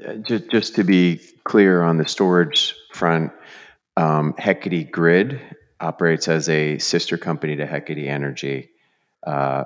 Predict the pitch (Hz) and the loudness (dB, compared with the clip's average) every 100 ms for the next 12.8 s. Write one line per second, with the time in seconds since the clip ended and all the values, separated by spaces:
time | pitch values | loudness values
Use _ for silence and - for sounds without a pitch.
0 | - 87 78 78 69 80 78 - _ _ | -4 -6 -4 -6 -4 -4 -4 -6 _ _
1 | 95 90 85 82 73 - _ _ - 90 | -8 -6 -4 -4 -4 -10 _ _ 0 2
2 | 85 87 80 78 - 80 78 76 - 82 | 4 2 2 -2 -2 -2 -2 -4 -6 -6
3 | 76 76 - 76 - 78 76 - - _ | -4 -6 -6 -6 -2 -2 -2 -6 -16 _
4 | _ _ _ _ _ - 76 73 73 - | _ _ _ _ _ -6 -4 -4 -6 -8
5 | - 80 78 78 76 76 - - _ _ | -8 -6 -4 -4 -6 -8 -10 -18 _ _
6 | _ _ _ _ - - _ - - 87 | _ _ _ _ -20 -20 _ -10 -2 -2
7 | - - - 98 92 92 90 85 - 82 | -4 -10 -8 -2 2 2 2 0 -2 -2
8 | 80 82 85 78 71 78 76 71 69 - | -2 -6 -4 -6 -4 -2 -2 -4 -10 -20
9 | - _ _ _ _ _ - 101 85 82 | -20 _ _ _ _ _ -2 0 2 0
10 | 78 73 80 - 78 73 76 69 - _ | -2 -2 -6 -2 0 0 -2 -4 -14 _
11 | - 80 - 87 82 80 73 - - 92 | -6 -6 -2 2 2 2 -2 -8 -6 -2
12 | 78 78 76 - 82 71 - - | -2 -2 -6 -6 -6 -6 -8 -12